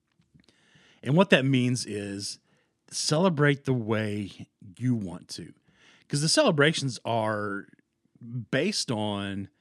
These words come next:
um, <laughs> other than Halloween, <laughs> you know, but most of the celebrations and parties and big things, you know, 'cause you've got Thanksgiving.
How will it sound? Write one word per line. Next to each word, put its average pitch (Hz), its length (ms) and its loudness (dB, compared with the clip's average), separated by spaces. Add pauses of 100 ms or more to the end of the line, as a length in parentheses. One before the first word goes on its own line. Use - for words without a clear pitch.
(440)
um, 95 720 -10 (360)
<laughs> - 500 -16
other 98 180 -12
than 85 200 -20
Halloween, 104 680 -12
<laughs> - 60 -18
you 95 300 -10
know, 90 100 -16
but 101 120 -12 (460)
most 151 260 4
of 131 80 -4
the 113 120 -2
celebrations 107 600 -2
and 107 120 -8
parties 101 360 -4
and 101 80 -8
big 101 160 -8
things, 101 280 -8
you 104 80 -6
know, 95 80 -8
'cause - 380 -20
you've 127 140 -4
got 120 140 0
Thanksgiving. 104 720 -2